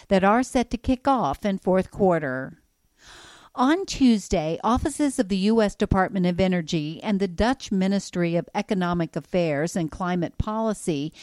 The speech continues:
issued a statement of intent to collaborate on gatherings and analyzing information on hydrogen production, with a particular eye on renewable or green hydrogen. This partnership will help address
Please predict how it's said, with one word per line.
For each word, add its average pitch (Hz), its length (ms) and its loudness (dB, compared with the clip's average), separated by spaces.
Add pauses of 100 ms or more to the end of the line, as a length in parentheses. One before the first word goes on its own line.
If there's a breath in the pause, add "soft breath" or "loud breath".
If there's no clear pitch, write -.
(220 loud breath)
issued 349 380 0
a 294 80 4
statement 220 500 0
of 165 140 0
intent 160 600 -2
to 202 100 -4
collaborate 196 840 -2
on 180 180 -6
gatherings 240 680 0
and 196 120 -2
analyzing 190 720 -4
information 180 800 -4
on 180 220 -4
hydrogen 190 680 -2
production, 190 800 -2 (320 loud breath)
with 185 180 0
a 185 60 0
particular 190 800 0
eye 160 480 -2
on 185 220 0
renewable 202 720 2
or 214 220 2
green 196 560 0
hydrogen. 202 880 -2 (580 soft breath)
This 208 260 2
partnership 180 920 -2
will 180 260 2
help 247 320 0
address 175 500 -4